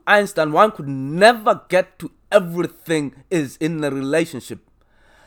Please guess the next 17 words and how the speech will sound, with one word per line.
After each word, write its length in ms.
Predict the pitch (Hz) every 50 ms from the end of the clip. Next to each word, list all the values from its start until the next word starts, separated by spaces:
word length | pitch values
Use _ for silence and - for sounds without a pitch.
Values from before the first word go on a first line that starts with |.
| _ _ _ _ _ _ - -
Einstein 1000 | 214 240 247 254 247 233 214 - - - - - - - 196 190 185 185 180 175 _
is 240 | - 196 196 170 -
certainly 1040 | - - - - - - - - - - - 247 240 - - - 214 196 180 175 185
not 720 | 165 165 165 170 180 202 220 262 277 262 208 - - - - _ _ _ -
the 140 | 131 175 170
triumph 760 | - - - - 175 170 165 156 160 175 180 175 165 - -
of 200 | 175 156 - -
relationship 840 | 143 147 143 151 165 160 - 165 151 139 - - 143 - _ _ _ _ _ _ _ -
view 320 | 117 120 139 175 175 151
of 120 | 135 - -
the 100 | 135 120
world. 340 | 120 117 107 107 98 - _ _ _ _ - _ _ _ _ _ _ _ - -
I 240 | - 247 240 - - -
am. 340 | 143 123 104 101 90 71 _ _ _ _ _ _ _ _ _ _ _ -
I 220 | 196 240 254 233
discovered 640 | 175 - 165 - - - 160 165 151 139 143 127 123
it, 140 | 127 -